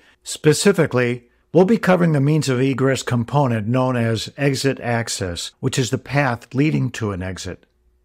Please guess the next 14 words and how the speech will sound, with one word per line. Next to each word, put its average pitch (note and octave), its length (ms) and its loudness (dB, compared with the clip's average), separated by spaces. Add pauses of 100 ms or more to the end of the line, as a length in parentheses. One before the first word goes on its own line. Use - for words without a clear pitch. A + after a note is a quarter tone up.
And C#3+ 160 2
in D3+ 160 2
a C3+ 120 0
later D#3+ 320 0
podcast, A2 800 -4 (340)
we'll F3+ 120 4
be F3+ 140 2
talking C#3+ 380 0
about C3 300 0
the A2+ 80 -6
remaining C#3+ 440 2
two A#2+ 240 -4
components, G#2+ 840 -4
exit C#3+ 520 -2